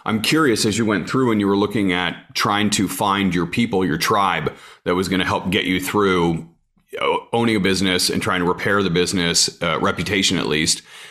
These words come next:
and, and, and have fun while doing it. You know, how did you pick people to connect to? Bo-, both the, you know,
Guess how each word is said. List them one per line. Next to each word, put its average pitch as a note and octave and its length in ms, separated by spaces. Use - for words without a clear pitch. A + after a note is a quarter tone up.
and, F2 760
and, F#2 220
and F#2+ 120
have C3 200
fun A#2+ 260
while F2+ 240
doing G#2+ 320
it. D#2 240
You - 120
know, - 60
how D#3 160
did G3+ 160
you G3 80
pick - 360
people G#2 340
to F#2 800
connect G2+ 380
to? - 260
Bo-, A#2 240
both A#2+ 460
the, G2 600
you G2+ 140
know, F2 240